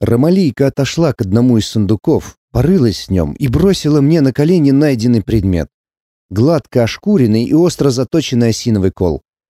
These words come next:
"Раз уж ты решила, что можно пожертвовать Марьяной, тебе придётся её убить, когда она превратится в умертвие. Времени у вас обеих до заката.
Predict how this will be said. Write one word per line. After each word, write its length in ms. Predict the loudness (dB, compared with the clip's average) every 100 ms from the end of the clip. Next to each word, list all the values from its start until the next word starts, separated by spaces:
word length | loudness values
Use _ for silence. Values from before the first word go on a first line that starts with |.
| _ -4
"Раз 320 | 0 0 0
уж 140 | -4 -2
ты 200 | -2 0
решила, 560 | 0 -2 -2 0 0
что 220 | -2 -2 2
можно 380 | 2 2 0
пожертвовать 560 | -2 -2 -2 -2 -2 0
Марьяной, 640 | 0 0 0 0 -2 -2 -8 _ _
тебе 240 | -8 -4 -2
придётся 540 | -2 0 0 -2 -4
её 200 | -2 0
убить, 380 | 0 -2 -4 -8 _ _ _
когда 400 | -4 -2 -2 0
она 200 | 0 0
превратится 600 | 0 0 0 -2 -4 -2
в 40 | 0
умертвие. 560 | 2 0 -2 -4 -4 _ _ _ _ _ -8
Времени 500 | -4 0 0 2 2
у 60 | 2
вас 220 | 0 -2
обеих 360 | 0 0 0
до 100 | -2
заката. 560 | -2 -4 -2 -2 -2 -6